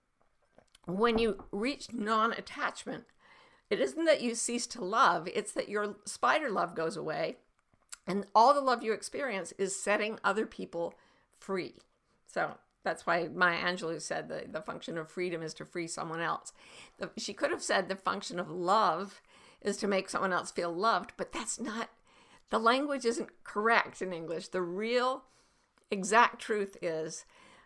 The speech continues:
the function of freedom is to free someone else. So the way this looks in our everyday lives is that we learn this little mental trick whenever we get upset.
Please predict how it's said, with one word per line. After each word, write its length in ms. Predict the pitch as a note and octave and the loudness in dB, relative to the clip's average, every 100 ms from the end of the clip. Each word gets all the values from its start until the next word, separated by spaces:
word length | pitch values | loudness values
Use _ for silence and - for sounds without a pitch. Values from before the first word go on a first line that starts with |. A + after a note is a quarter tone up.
| _ | _
the 100 | F3 | -6
function 360 | F#3+ G3 F#3+ F3+ | 0 0 0 -4
of 100 | F3 | -4
freedom 480 | - E3+ E3 D#3 E3 _ _ _ | -2 0 -2 -4 -12 _ _ _
is 100 | D#3+ | -8
to 100 | - | -8
free 200 | - E3+ | -8 -6
someone 280 | E3 D3+ D#3+ | -4 -4 -4
else. 300 | D#3+ - - _ _ _ _ _ - - - | -6 -8 -14 _ _ _ _ _ -20 -16 -8
So 460 | - A3 G3+ G#3+ - - - - _ _ _ - | 2 8 10 8 2 -20 -20 -20 _ _ _ 4
the 120 | A3 | 6
way 240 | B3+ E4 | 8 6
this 240 | G#4+ B4 C4 | 4 0 2
looks 400 | C4+ C4 - - | 2 2 -2 -4
in 460 | G3+ G3+ G3 G3 G3 _ _ _ _ _ _ - - F#3+ | -2 0 0 -2 -6 _ _ _ _ _ _ -20 -10 0
our 180 | G#3 A#3 - | 2 2 0
everyday 360 | A3 G#3+ G3+ F3+ | 2 2 0 0
lives 680 | F#3 F#3 E3 F2 F3+ - - _ - - - _ - | 0 0 -2 -8 -12 -14 -16 _ -20 -20 -20 _ -2
is 240 | B3+ A#3+ | 0 0
that 360 | B3 A3 G3+ - | 2 4 4 0
we 160 | A3+ A3+ | -6 -2
learn 260 | B3+ E4+ | 0 0
this 180 | D#4 - | -2 -4
little 200 | C4 A#3+ | -2 0
mental 540 | A3 F#3+ G#3+ - G#3 | 0 -2 -4 -6 -10
trick 720 | G3+ - - B3+ - - - - _ - | -10 -12 0 0 0 -4 -16 -20 _ -6
whenever 520 | G#3+ - A3 C4+ F4+ | -4 -2 -2 0 0
we 100 | F#4+ | -2
get 240 | A#3+ G3+ - | 0 -2 0
upset. 840 | G3 - - - F#3+ C#3+ - - | -6 -6 -6 -4 -2 -4 -6 -16